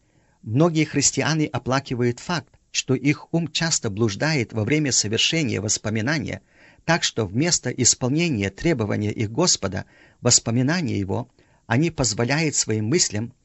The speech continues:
заходить в запрещённые поля воображения. Таким образом, у Господа похищается Его часть, а они со своей стороны потеряли благословение, которое приводит к воспоминанию о Нём. Это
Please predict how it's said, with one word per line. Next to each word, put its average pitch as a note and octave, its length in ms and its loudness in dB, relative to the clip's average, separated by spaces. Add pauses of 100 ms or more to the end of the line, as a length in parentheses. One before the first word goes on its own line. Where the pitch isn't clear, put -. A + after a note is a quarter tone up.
(220)
заходить B2+ 640 -2 (320)
в A#2 60 -10
запрещённые C3+ 760 2
поля A#2 340 -2
воображения. A2 680 -2 (640)
Таким F3 380 -2
образом, B2 500 0
у B2+ 60 -6
Господа C3+ 600 -2 (100)
похищается B2+ 720 -2
Его G2 180 -2
часть, - 440 -2 (380)
а A#2+ 140 6
они A#2+ 240 2
со D#3+ 140 4
своей D3+ 340 2
стороны D3 500 0 (300)
потеряли C3 460 2
благословение, A2 840 0
которое C#3 480 -2
приводит C#3+ 580 -2 (220)
к - 60 -16
воспоминанию G2+ 800 -2
о G#2 100 -2
Нём. F#2 260 -4 (2000)
Это F3 320 2